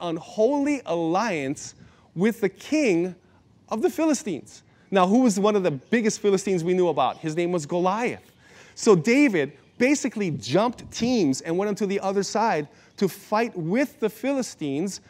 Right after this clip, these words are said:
in order to get away from Saul. Right thinking can lead us to,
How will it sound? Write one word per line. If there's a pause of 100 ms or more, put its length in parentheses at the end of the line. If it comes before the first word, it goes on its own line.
in
order
to
get
away
from
Saul. (280)
Right
thinking (220)
can
lead
us
to,